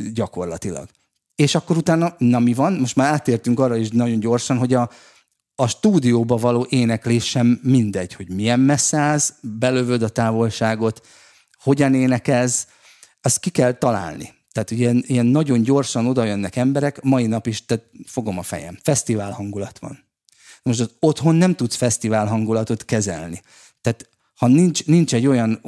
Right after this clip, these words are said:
olyan eszközöd, ami a leveller mondjuk, vagy nincsen olyan preampod, nincs, nincs egy olyan tapasztalatod, tehát gyakorlatilag nincsen semmire idő. Minden, ti-, huszonöt perc múlva már nem, már nem vagyok, már elmentem otthon. Ez is nagyon fontos, hogy ha értelmes felvételt akarunk bárhol keresni,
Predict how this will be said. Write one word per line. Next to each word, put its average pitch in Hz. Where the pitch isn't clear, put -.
olyan 120
eszközöd, 135
ami 104
a 87
leveller 113
mondjuk, 131
vagy 104
nincsen 127
olyan 113
preampod, 123
nincs, 147
nincs 151
egy 117
olyan 113
tapasztalatod, 143
tehát -
gyakorlatilag 165
nincsen 214
semmire 160
idő. 113
Minden, 139
ti-, -
huszonöt 175
perc 175
múlva 151
már 151
nem, 151
már 120
nem 123
vagyok, 104
már 120
elmentem 107
otthon. 98
Ez 139
is 135
nagyon 127
fontos, 127
hogy 131
ha -
értelmes 135
felvételt 123
akarunk 120
bárhol 120
keresni, 131